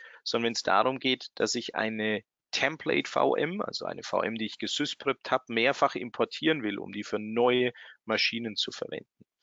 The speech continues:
Wir wählen also die erste Option. Ich habe die schon in den richtigen Ordner kopiert. Wir können die von dort aus direkt importieren oder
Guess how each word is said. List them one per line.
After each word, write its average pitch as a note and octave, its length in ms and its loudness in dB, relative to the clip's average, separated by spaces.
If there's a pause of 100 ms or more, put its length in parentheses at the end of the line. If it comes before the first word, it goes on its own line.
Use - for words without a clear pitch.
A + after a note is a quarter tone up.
(540)
Wir A3+ 160 8
wählen C#4+ 180 8
also G#3 220 6
die - 80 4
erste - 340 2
Option. B3+ 460 4
Ich - 120 0
habe D#3+ 140 0
die D#3+ 80 -4
schon C3 220 2
in A#2+ 100 2
den G#2+ 140 0
richtigen A2 480 -2
Ordner F3 400 2
kopiert. B2 580 2
Wir A2 100 2
können A2 300 0
die G#2+ 120 -6
von - 200 -2
dort F#2+ 220 4
aus - 240 -2
direkt - 340 -2
importieren D#3+ 960 2 (1600)
oder - 240 -6